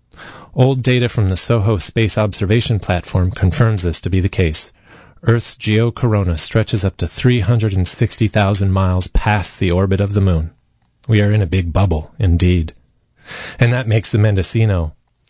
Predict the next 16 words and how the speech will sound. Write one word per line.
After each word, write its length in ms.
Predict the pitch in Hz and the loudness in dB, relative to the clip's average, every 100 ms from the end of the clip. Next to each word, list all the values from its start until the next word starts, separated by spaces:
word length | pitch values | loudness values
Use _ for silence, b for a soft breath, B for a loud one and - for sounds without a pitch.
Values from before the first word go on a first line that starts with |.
| _ _ | _ _
a 100 | - | -4
triple 400 | - 123 120 110 | 0 0 0 0
bubble 300 | 90 87 80 | 0 0 0
county. 520 | - 85 80 82 80 - _ _ B B B - | 0 0 0 -2 -4 -10 _ _ B B B 0
No 120 | 107 | 2
longer 320 | 104 104 98 | 2 0 -2
can 200 | 92 101 | -2 0
we 120 | 95 92 | 0 0
reside 460 | 92 87 92 85 | 0 0 0 -2
to 100 | - | -6
claim 460 | - 95 90 80 80 _ | -2 0 2 0 -6 _
in 140 | 104 87 | -2 0
only 380 | 95 95 92 82 | 2 2 2 0
a 80 | |
double 300 | 80 85 95 | 0 2 2
bubble. 320 | 80 76 78 | 0 0 -2